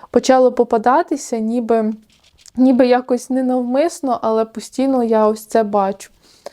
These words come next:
А, я не знаю, що вам сказати, просто Колін Гувер так вміє писати, я ще не все в неї читала, але ось ті книги, що я прочитала, мені неймовірно сильно сподобались, і ось "Огидне кохання", і "Усі твої досконалості" —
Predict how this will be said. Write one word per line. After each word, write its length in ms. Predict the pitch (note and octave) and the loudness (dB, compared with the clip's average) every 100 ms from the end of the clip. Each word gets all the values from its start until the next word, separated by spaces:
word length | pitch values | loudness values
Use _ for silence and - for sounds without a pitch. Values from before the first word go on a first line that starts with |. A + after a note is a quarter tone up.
| - _ _ _ _ _ _ _ _ _ _ - | -20 _ _ _ _ _ _ _ _ _ _ 0
А, 200 | B3+ B3 | 2 2
я 220 | A3+ E4 | 2 4
не 140 | E4+ C#4+ | 4 4
знаю, 320 | B3 A3+ A#3+ | 2 2 -2
що 180 | - A3+ | -4 -4
вам 160 | A#3 | -4
сказати, 580 | - - A#3+ C#4+ E4+ C#4+ | -2 -4 0 0 0 -2
просто 440 | - C4 C4 B3+ | -2 -2 -2 -6
Колін 320 | A#3 B3+ B3 B3 | -2 0 0 -2
Гувер 440 | B3+ D4 C4 B3+ | -2 0 0 0
так 340 | - C4 C4 | -4 -6 -6
вміє 340 | A#3+ B3+ B3 A#3 | -4 -2 -2 -2
писати, 640 | A#3 A3+ C4+ E4 F4+ C#4 | -4 -2 2 2 0 -2
я 180 | A#3 B3 | -2 -2
ще 180 | - A#3+ | -2 -4
не 100 | B3 | -4
все 200 | - A3+ | -4 -4
в 80 | |
неї 260 | A3 A3 G#3+ | -2 -2 -4
читала, 580 | - - C4+ D4+ D4 B3 | -6 -2 2 2 2 -2
але 220 | A3 A3+ | -4 -4
ось 160 | A3+ - | -6 -6
ті 140 | C4 | -10
книги, 380 | C4 B3+ B3+ A#3 | -6 -4 -4 -6
що 180 | - A#3+ | -4 -2
я 100 | A#3 | -2
прочитала, 720 | - - - - B3 C4 A#3+ | -4 -16 -8 0 2 2 -2
мені 260 | A3+ A3+ | -6 -8
неймовірно 640 | A3+ A3+ A3+ A3 A#3+ A3 A3 | -6 -4 -4 -2 -2 -2 -6
сильно 400 | - A3+ A3 A3 | -2 -2 -2 -6
сподобались, 880 | - A3 A3 C4+ C#4 B3 A3+ A3 - | -4 -2 2 0 2 2 0 -4 -2
і 100 | A3 | 2
ось 260 | A3 A3 - | 2 0 -4
"Огидне 440 | G#3+ A#3 B3+ A3+ | -2 0 0 -4
кохання", 680 | A3 A3 - A#3+ C4+ C4+ A#3 | -10 -12 -4 -2 -2 -4 -4
і 60 | A3 | -4
"Усі 220 | - A#3+ | -4 -10
твої 260 | - A3+ A3 | -6 -4 -4
досконалості" — 920 | A3 - A3+ A3+ C4+ D4+ C#4 - | -4 -4 -2 2 2 2 -2 -4